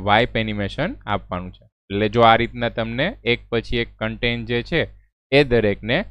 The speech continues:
એનિમેશન છે એ અપાઈ જશે. દરેકમાં અહીંયા ઉપર નંબર લખેલા હશે, એટલે આપણને કન્ફર્મ થઈ જાય કે બધાને એનિમેશન જે છે એ અપાઈ ગયેલું છે. તો આ રીતે આપણે આ ત્રણ સ્લાઇડ જે છે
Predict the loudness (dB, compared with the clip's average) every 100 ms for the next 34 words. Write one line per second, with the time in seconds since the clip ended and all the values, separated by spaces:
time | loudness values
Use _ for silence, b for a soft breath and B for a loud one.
0 | -14 _ 0 0 2 0 0 2 6 6
1 | 6 4 2 2 0 -4 -10 -18 _ _
2 | 6 6 6 2 0 0 0 -2 0 0
3 | -2 -6 0 2 2 0 2 4 4 4
4 | 4 4 6 4 6 4 4 2 2 -2
5 | -2 -2 -4 -2 0 4 4 6 4 2
6 | 0 0 4 4 4 0 -4 -4 -4 -4
7 | -4 -6 -6 -6 -4 -2 2 2 -2 -16
8 | _ _ 0 4 4 6 4 4 2 4
9 | 2 0 -6 -8 -8 -14 _ _ _ 2
10 | 2 4 6 8 6 4 2 4 4 2
11 | -2 -2 4 4 4 0 0 0 2 2
12 | 0 -2 -2 2